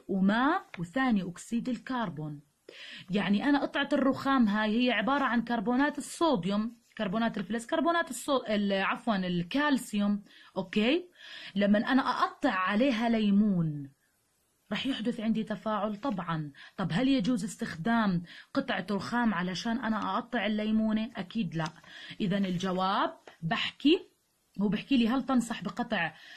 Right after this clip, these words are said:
حبة ليمون مع الرخام؟" أكيد الجواب لا. ليش لا؟ لأنه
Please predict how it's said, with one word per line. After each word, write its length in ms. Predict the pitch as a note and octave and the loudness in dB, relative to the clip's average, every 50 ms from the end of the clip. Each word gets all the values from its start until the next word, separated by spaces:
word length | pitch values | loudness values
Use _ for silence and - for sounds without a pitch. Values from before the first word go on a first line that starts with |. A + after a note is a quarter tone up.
| - - | -12 -8
حبة 440 | - - F#3+ F#3+ E3+ D#3+ G3 F#3 - G#3 | -4 -4 -2 -2 0 0 0 -2 0 -2
ليمون 440 | G3 F#3+ G3+ G#3+ A#3 A#3 G#3+ G3+ | -2 0 2 4 4 6 6 4
مع 160 | G3 G3 F3 F#3+ | 4 4 2 0
الرخام؟" 640 | F#3 F3+ G3 F#3 - - G#3 G#3+ A3 B3+ D4+ D#4+ D#4 | 0 0 -2 -4 -4 -4 -2 0 2 2 2 0 0
أكيد 460 | - G3+ F3 - - A#3+ A#3+ F#3 E3 | -4 -6 -8 -4 -2 0 0 0 0
الجواب 800 | F#3 F3+ E3+ F3+ F#3 F3+ F3 F3+ F3+ F3+ F3+ F3+ F3 E3 C#3 C#3 | -2 -2 -2 -2 0 0 2 2 2 2 2 2 0 -2 -2 -2
لا. 600 | F3+ F3+ F3+ F3+ F3 E3+ E3+ E3 D#3 D3 C#3+ C#3 - _ - - - - - _ - | 0 0 2 2 2 2 2 0 0 -2 -4 -10 -16 _ -20 -20 -20 -20 -20 _ -2
ليش 440 | F3+ F#3 F#3+ G3 G3 - - - G3 | 0 0 2 2 0 -2 -4 -4 -2
لا؟ 420 | F#3+ F#3+ G3 G#3 B3+ E4 F#4+ - - - - - _ _ - | -2 0 0 0 0 0 -2 -4 -10 -18 -20 -20 _ _ -4
لأنه 1000 | F3+ F3 F#3+ - - - C4+ C#4+ C#4 B3 A3+ G3+ F3+ E3 D3 C#3 D3+ D3 C#3 C3+ | -2 0 0 0 -2 2 4 6 8 8 8 6 6 2 0 -2 -4 -6 -6 -8